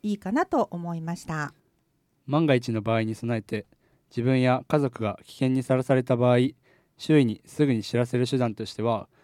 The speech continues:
Speaker 2: 防犯ブザーやホイッスルを持ち歩くと良いと思います。音で威嚇するだけでなく、手に持って見せるだけでも犯罪行為の抑止につながった例もあります。特にホイッスルは電池を使わずに使用できるため、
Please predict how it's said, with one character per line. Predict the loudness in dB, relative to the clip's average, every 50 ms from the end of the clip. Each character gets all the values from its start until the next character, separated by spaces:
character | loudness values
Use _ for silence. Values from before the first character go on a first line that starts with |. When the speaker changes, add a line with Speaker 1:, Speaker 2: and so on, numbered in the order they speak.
| _ _
Speaker 2:
防 | 0 2 4 6
犯 | 6 6 6 6
ブ | 4 4
ザ | 4 2
ー | 0
や | -2 -6 -10 _
ホ | -12 -4 -2 0
イ | 0
ッ |
ス | 0 0 -2 -2
ル | -2 -2
を | -4
持 | -4 -6 -6
ち | -4 0 0
歩 | 0 0 -2
く | -4 -4
と | 0 0 0 0 0 _ -4
良 | -2 -2
い | -2 -2
と | -6 -8
思 | -8 -8 -8
い | -6
ま | -6 -6 -6
す。 | -8 -10 -14 _ _ _ _ _ _ _ _ _ _ _ _ _ -10
音 | -6 0 2 4 4
で | 6 4 4 2
威 | 0
嚇 | -2 -2 -2 -4 -4
す | -4 -4 -2
る | 0 0
だ | 0 0 0
け | 0 0
で | 0 0
な | -2 -4
く、 | -4 -8 -12 -14 _ _ _ _ _ _
手 | 0 2 4
に | 4
持 | 4 4
っ | 2
て | 0 -2 -4
見 | -4 -4 -2
せ | 0 0
る | 0 0
だ | 0 -2 -2
け | -2 -2
で | 0 0
も | 0 0 0 -2 -4 _
犯 | -6 -4 -2 0
罪 | 2 2 0 2
行 | 2 2 2 2
為 | 2
の | -2 -4 -10 -14 _ _ _ _ _ _ _ _
抑 | -2 -2 -2 -2 -4 -6
止 | -6
に | -6 -8 _ _
つ | -4 -2
な | 0 2 2
が | 2
っ | 0
た | 0 -2 -2 0
例 | 0 0
も | 0 0 0 0 -2
あ | -2
り | -4
ま | -4 -6 -6 -8
す。 | -10 _ _ _ _ _ _ _ _ _ _ _ _ _ _ _
特 | -6 -4 -2 0 0
に | 0 0 -4 -6 -4
ホ | 0 2 2
イ | 2
ッ |
ス | 2 0 -2 0
ル | 2 2
は | 2 2 0 -2 -6 -14 -20 _ _ -4
電 | -2 -2 0
池 | 2 2
を | 2 2
使 | 2 2 2
わ | 4 4 4
ず | 2
に | 0 -2 -4 -8 _ _ _
使 | -10 -4 0
用 | 2 2 2
で | 2 0
き | -2 -4
る | -6
た | -4 -4 -4
め、 | -4 -4 -4 -6 -8